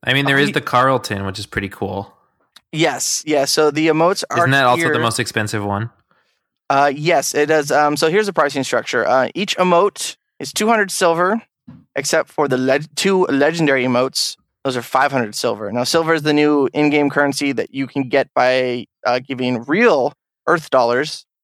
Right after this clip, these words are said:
Speaker 2: Um, and this is how it breaks down. You get five hundred silver for five bucks, eleven hundred silver for ten bucks, twenty-three hundred silver for twenty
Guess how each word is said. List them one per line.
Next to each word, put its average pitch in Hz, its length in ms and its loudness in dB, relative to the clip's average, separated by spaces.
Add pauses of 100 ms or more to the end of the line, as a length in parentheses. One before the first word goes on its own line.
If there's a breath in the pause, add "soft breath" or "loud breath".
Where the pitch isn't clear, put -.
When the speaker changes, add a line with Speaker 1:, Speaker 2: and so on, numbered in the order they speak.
(360)
Speaker 2:
Um, 127 300 4
and 135 120 2
this 143 120 -2
is 143 80 -8
how 147 100 2
it 120 80 0
breaks 131 200 0
down. 127 180 2
You 131 60 -2
get - 160 -4
five 143 180 2
hundred 139 240 -2
silver 135 300 0
for - 180 -8
five 214 220 2
bucks, - 440 0 (320)
eleven 180 220 4
hundred 170 220 0
silver 165 240 4
for 156 100 -8
ten 156 220 -2
bucks, 151 260 2
twenty-three 147 340 0
hundred 143 240 -2
silver 135 440 2
for 135 220 0
twenty 143 760 0